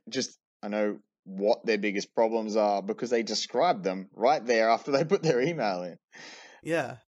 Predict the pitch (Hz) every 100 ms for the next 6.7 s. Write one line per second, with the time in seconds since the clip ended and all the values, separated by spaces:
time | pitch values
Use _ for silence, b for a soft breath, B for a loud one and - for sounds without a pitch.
0 | - 117 110 107 107 - 104 87 - 101
1 | 101 - 90 82 82 85 85 82 - 90
2 | 87 98 90 98 - 107 117 110 110 107
3 | 127 135 127 117 107 101 101 - 95 98
4 | 98 90 - 92 85 95 123 - 85 101
5 | 196 - - - 110 95 - 101 98 90
6 | 90 87 98 90 82 78 -